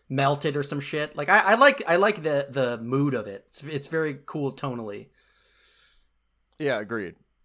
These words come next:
Speaker 2: Bro, what's that dog doing? Whose dog is that?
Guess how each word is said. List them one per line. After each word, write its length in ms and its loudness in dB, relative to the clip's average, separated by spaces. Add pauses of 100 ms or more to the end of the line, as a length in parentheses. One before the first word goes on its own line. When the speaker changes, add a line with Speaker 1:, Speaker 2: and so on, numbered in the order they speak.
Speaker 2:
Bro, 160 -2
what's 180 -2
that 180 0
dog 280 0
doing? 380 -8 (2000)
Whose 140 -10
dog 280 -2
is 100 -10
that? 240 -6